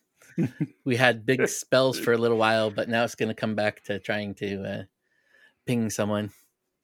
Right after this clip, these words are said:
Speaker 1: All right, and we move on to Mecha Shark.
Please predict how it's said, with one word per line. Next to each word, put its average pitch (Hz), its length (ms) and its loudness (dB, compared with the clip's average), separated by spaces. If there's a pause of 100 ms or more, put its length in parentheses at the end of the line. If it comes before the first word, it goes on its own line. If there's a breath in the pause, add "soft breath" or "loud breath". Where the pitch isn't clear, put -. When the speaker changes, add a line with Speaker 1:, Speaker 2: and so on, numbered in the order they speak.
(920)
Speaker 1:
All 113 140 -10
right, 120 400 -6 (100)
and 107 580 -8 (440)
we - 80 -16
move 113 320 -8
on 104 200 -4
to 101 320 -8
Mecha 123 540 -6
Shark. - 560 -8